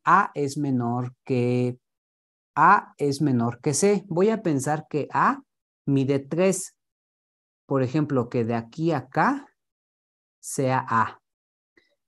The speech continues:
De aquí a acá es C, no, no debe de haber problema. De aquí a acá es C y de aquí a acá voy a pensar que es A, porque ahorita tenemos eso, que C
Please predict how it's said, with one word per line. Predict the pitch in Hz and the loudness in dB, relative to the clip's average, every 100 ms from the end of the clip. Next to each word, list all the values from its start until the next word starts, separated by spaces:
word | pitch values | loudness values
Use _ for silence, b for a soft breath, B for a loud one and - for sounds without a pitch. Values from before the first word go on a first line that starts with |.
| _ _ _ _ | _ _ _ _
De | 156 139 | -2 0
aquí | 135 - 180 196 | 0 -2 0 2
a | |
acá | 156 - 175 202 277 - _ _ _ _ _ _ _ - | 0 -4 -2 0 -2 -8 _ _ _ _ _ _ _ -10
es | 113 110 | -8 -6
C, | - 175 175 170 - - | 0 4 4 2 -10 -6
no, | 113 117 120 123 | -2 0 0 0
no | 123 131 135 | 0 0 0
debe | 135 135 | 0 0
de | 117 | -2
haber | 104 113 113 | -4 -6 -6
problema. | 107 107 113 139 156 208 226 b b b - | -4 -2 0 2 4 2 0 b b b -12
De | - 120 | -4 -2
aquí | 113 - 143 | -2 -2 2
a | 131 | 2
acá | 113 - 135 135 139 - | 2 -2 2 2 2 -2
es | 113 - | -4 -2
C | - 170 233 - B B _ _ | 2 4 4 0 B B _ _
y | 175 | 2
de | 143 139 | 4 4
aquí | 135 160 156 | 0 0 0
a | 147 | 0
acá | - 143 143 | -2 -2 0
voy | 131 131 | 0 0
a | 127 | -2
pensar | 131 113 110 117 113 | -2 -2 -2 -4 -4
que | - | -2
es | 127 175 | 0 2
A, | 180 | 2
porque | 139 120 123 | 2 0 2
ahorita | 135 156 165 | 0 0 -2
tenemos | 139 127 135 139 - | 0 0 0 -2 -2
eso, | 175 185 120 101 | -4 -4 -6 -8
que | - 104 | -8 -6
C | - - 170 254 | -2 4 6 6